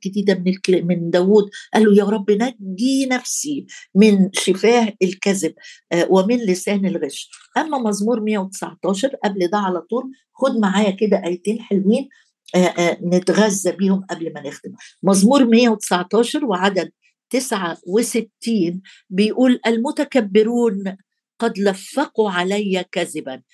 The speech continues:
إيه، هدعى عليهم ولا هعمل إيه؟ ال-، ال-، الكذب ده بيجي من حد متكبر، زي ما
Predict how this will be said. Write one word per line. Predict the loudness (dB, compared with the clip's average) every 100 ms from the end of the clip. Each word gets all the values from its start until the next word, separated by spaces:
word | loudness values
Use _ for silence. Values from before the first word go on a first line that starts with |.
| _ 2
إيه، | 4 4
هدعى | 2 0 -2 -2
عليهم | -2 -4 -4 -6 -8
ولا | -8 -6
هعمل | -4 -4 -6 -6
إيه؟ | -6 -8 _ -20 -4 4
ال-، | 4 6
ال-، | 4 4 4 0
الكذب | -2 0 0 0 -2
ده | 0
بيجي | 0 -2 -4
من | -4 -4
حد | -4 -2 -2
متكبر، | -4 -6 -2 -2 0 -2
زي | 2 0
ما | 2 -2